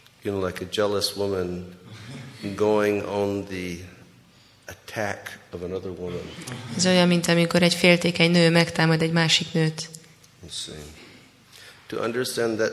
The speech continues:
Speaker 1: tattva, We will bring Bhakti Vidya Purna Swami here.
Speaker 2: Hogy megértsük ezt a tatvát, elhozzuk ide Bhakti Vidya Purna Swamit.
Speaker 1: Then he will explain it very clearly.
Speaker 2: Majd ő nagyon tisztán elmagyarázza.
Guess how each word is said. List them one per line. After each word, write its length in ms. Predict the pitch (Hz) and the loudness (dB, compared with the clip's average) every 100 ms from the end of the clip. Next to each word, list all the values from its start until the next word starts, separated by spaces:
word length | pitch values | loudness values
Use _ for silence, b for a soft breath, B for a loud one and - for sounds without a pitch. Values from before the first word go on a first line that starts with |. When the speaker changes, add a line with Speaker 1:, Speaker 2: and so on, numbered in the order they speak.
| - | -2
Speaker 1:
tattva, 720 | 113 - 113 107 107 107 - - - _ _ - | -6 -4 -2 0 -2 -8 -16 -20 -20 _ _ -12
We 60 | 107 | -10
will 100 | 104 | -6
bring 260 | 101 101 | -4 -2
Bhakti 260 | 90 95 98 | -2 -6 -6
Vidya 260 | 92 90 90 | -10 -12 -10
Purna 240 | 90 90 | -8 -8
Swami 380 | 82 85 82 73 | -8 -12 -14 -14
here. 160 | 76 82 B B B B B B B B B B - - - - - - | -16 -18 B B B B B B B B B B 12 2 -2 -4 -6 0
Speaker 2:
Hogy 120 | 160 | 4
megértsük 460 | 185 175 170 - 175 | 6 8 8 6 8
ezt 200 | 175 - | 6 6
a 60 | |
tatvát, 420 | 175 170 175 180 170 | 4 4 6 6 8
elhozzuk 460 | 165 170 170 165 | 6 6 4 2
ide 140 | 170 160 | 2 4
Bhakti 300 | 160 - 160 | 4 4 0
Vidya 200 | 151 156 | 2 2
Purna 280 | 165 160 160 | 0 2 4
Swamit. 440 | - 165 165 175 | 2 2 -2 -2
Speaker 1:
Then 180 | 107 104 | -2 0
he 100 | 113 | -2
will 220 | 104 95 | -4 -4
explain 380 | - - 95 92 | -8 -6 -4 -4
it 80 | 87 | -6
very 160 | 87 82 - | -10 -12 -12
clearly. 360 | 90 82 87 - - | -12 -12 -14 -16 -4
Speaker 2:
Majd 240 | 165 165 | 0 2
ő 60 | 170 | 4
nagyon 300 | 165 160 156 | 4 4 2
tisztán 380 | 175 - 156 160 | 2 2 4 4
elmagyarázza. 640 | 160 160 160 160 160 - | 2 2 2 2 0 -2